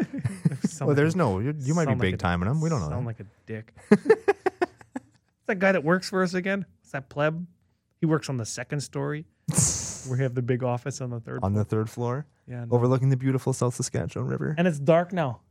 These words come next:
Speaker 2: Yeah,
Speaker 1: All
Speaker 2: we're
Speaker 1: we
Speaker 2: rec-,
Speaker 1: can see is
Speaker 2: late night recording. All we can see is the lights from the water treatment plant.
Speaker 1: Yeah, it sounds terrible.
Speaker 2: Yeah. Which
Speaker 1: Anyways.
Speaker 2: actually isn't, isn't that bad. It's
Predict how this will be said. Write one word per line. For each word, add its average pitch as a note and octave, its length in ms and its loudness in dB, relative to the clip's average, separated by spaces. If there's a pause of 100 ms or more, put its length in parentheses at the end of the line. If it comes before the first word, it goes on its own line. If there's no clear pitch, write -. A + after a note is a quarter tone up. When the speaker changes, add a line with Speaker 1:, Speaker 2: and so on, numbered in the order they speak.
Speaker 2:
Yeah, A2+ 80 4
Speaker 1:
All A2 80 4
Speaker 2:
we're A#2 80 4
Speaker 1:
we A2+ 60 2
Speaker 2:
rec-, G#2+ 80 -4
Speaker 1:
can C#3+ 100 -10
see D3 180 -16
is C#3 220 -12
Speaker 2:
late A#2 260 0
night B2 140 -2
recording. A2+ 420 0
All G#2+ 100 -2
we A2+ 120 -2
can A2+ 160 -2
see A#2+ 160 0
is A#2+ 100 2
the B2 100 -2
lights G#2 240 2
from A2+ 140 -4
the G#2+ 60 2
water G#2 260 2
treatment G2+ 380 -4
plant. F2 280 -2 (640)
Speaker 1:
Yeah, C#3 380 -16
it F#2 100 -20
sounds - 360 -20
terrible. - 440 -20
Speaker 2:
Yeah. F2 360 -4 (500)
Which C3+ 140 0
Speaker 1:
Anyways. C3 80 -4
Speaker 2:
actually C3+ 300 2
isn't, G#2+ 240 0 (180)
isn't F#2 180 -10
that E2 160 -10
bad. E2+ 220 -12 (280)
It's - 200 -20